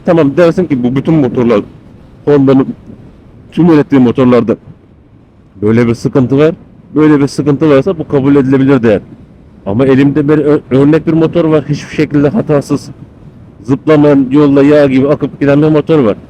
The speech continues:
E sen kendin diyorsun hepsinde yok böyle bir sıkıntı. Kimisinde var, kimisinde yok. Yani hepsinde olacak bir şey de yok. Kendi, sen kendin diyorsun. Tamam, o zaman demek ki burada bir hata var. Bir ayıplı mal var ve sen bu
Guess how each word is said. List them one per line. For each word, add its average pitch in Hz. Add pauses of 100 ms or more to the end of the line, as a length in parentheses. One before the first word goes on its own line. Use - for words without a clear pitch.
(360)
E -
sen 147
kendin 160
diyorsun 156 (100)
hepsinde 151
yok 147 (400)
böyle 143
bir 135
sıkıntı. 131 (440)
Kimisinde 147
var, 151
kimisinde 139
yok. 127 (840)
Yani 120
hepsinde 139
olacak 135
bir 131
şey 143
de 139
yok. 131 (240)
Kendi, 113 (160)
sen 113
kendin 104
diyorsun. 104 (920)
Tamam, 147
o 147
zaman 160 (160)
demek 156
ki 151
burada 160
bir 156
hata 156
var. 135 (220)
Bir 131
ayıplı 139
mal 160
var 151
ve 151
sen 143
bu 160